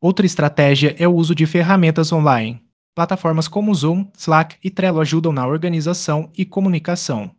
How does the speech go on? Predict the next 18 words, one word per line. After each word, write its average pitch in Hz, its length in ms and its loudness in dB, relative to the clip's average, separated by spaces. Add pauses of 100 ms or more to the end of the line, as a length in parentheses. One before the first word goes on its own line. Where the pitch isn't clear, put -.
(300)
A 143 120 -2
importância 170 580 -2
da 165 100 -2
comunicação 196 720 -2
na 175 120 0
liderança 185 500 0
digital. 180 560 0
A 175 80 -2
comunicação 190 840 0
é 180 100 0
a 180 60 2
chave 196 360 2
para 190 200 0
o - 20 -2
sucesso 156 500 -2
na 160 140 0
liderança 190 560 0
digital. 160 640 -2